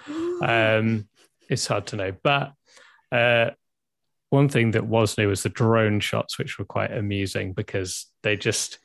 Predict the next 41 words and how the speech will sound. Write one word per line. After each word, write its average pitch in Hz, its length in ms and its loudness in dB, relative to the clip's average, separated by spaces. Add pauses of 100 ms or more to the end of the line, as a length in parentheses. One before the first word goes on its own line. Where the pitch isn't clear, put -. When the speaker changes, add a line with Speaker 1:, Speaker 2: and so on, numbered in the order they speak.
(960)
Speaker 2:
<sighs> - 800 -16
I 139 80 2
don't 175 260 4
want 147 260 2
to, 131 160 4
like, 117 340 0 (140)
have 120 200 -2
a 113 80 2
go 117 220 2
at 110 100 -2
them 104 160 0
for 98 120 -6
trying 107 680 0 (160)
new 110 200 4
things 98 440 0
because 101 600 -2
Speaker 1:
<laughs> 277 40 -4
At - 120 -2
least 320 400 -4
you 320 60 4
Speaker 2:
you 196 60 6
know, 107 220 2
Speaker 1:
tried. 226 280 -6
Speaker 2:
at 143 100 2
least 170 240 2
you 156 100 4
tried. 98 480 0 (100)
Yeah. 95 380 -2
But 110 300 0 (360)
I 131 120 -2
don't 131 240 0
think 120 160 2
that 110 160 0
really 107 180 2
added 104 400 -2
much - 220 -6
personally. 117 600 0
And 127 120 2
it 120 100 -2
is 180 220 4
quite, 127 320 0